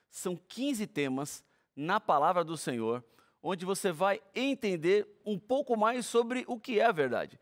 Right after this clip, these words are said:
Jesus certa vez disse, "Conhecereis a verdade e a verdade vos libertará."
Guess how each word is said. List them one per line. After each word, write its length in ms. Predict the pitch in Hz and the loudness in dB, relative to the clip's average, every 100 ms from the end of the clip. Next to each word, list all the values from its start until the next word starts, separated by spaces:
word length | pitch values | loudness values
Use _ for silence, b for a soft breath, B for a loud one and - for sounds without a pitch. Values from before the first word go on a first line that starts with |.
| b b b | b b b
Jesus 420 | 127 156 135 185 | -6 -6 -4 -4
certa 260 | - 165 151 | 0 0 0
vez 220 | 156 160 | 0 -2
disse, 340 | 135 139 - 104 b b | -2 -6 -6 -12 b b
"Conhecereis 800 | - 147 147 - 147 139 185 208 | -4 -2 -2 -2 0 2 2 2
a 80 | 196 | 2
verdade 680 | 185 139 139 180 185 190 - b | 2 2 4 2 0 -6 -10 b
e 140 | 131 147 | 0 0
a 60 | |
verdade 540 | 139 135 123 147 135 123 | 2 0 4 2 2 -4
vos 300 | 110 160 123 | -2 -4 -2
libertará." 840 | 131 107 123 113 107 98 87 | -4 -2 -4 -4 -6 -6 -8